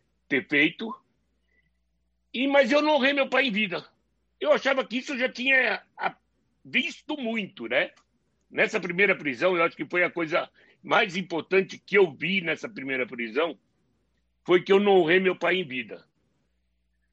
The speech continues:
Mas mesmo assim, eu sou uma pessoa tão abençoada por Deus que eu consegui provar que a procuradora tava contra mim, consegui reabrir meu caso e consegui ser transferido de Newark pra Brooklyn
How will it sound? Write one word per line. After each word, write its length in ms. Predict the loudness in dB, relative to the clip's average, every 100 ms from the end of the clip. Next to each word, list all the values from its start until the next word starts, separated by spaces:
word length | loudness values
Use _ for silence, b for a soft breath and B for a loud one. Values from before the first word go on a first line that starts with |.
| _ _ _ _ _
Mas 240 | 0 0
mesmo 300 | 2 0 2
assim, 180 | 0 2
eu 80 | 0
sou 140 | 0
uma 120 | -2 -4
pessoa 260 | -4 -6
tão 200 | -2 2
abençoada 720 | 2 2 -4 -2 0 0 -2
por 180 | -12 -14
Deus 580 | -8 -8 -8 -14 -20 _ _ _ _
que 60 | -2
eu 100 | -2
consegui 440 | -4 -6 -6 -4
provar 640 | -2 0 2 2 2 0 _ _ _ _ _ _ _ _ _ -8
que 60 |
a 60 | -6
procuradora 760 | -4 -4 0 0 0 0 0
tava 300 | 0 0 0
contra 380 | -4 -8 -4 -4
mim, 220 | -2 -6
consegui 480 | -4 -6 -6 -4 -2
reabrir 520 | 2 2 2 -2 -4 0
meu 180 | 0
caso 520 | -2 -2 -2 -4 -10 -20 _ _ _ _ _
e 100 | -8
consegui 400 | -6 -6 -6 -4
ser 120 | -6
transferido 760 | -2 -4 -4 -4 -2 0 -2 -4
de 160 | -6
Newark 480 | -6 -4 2 2 0
pra 180 | -2 -4
Brooklyn 560 | -2 -4 -4 -8 -10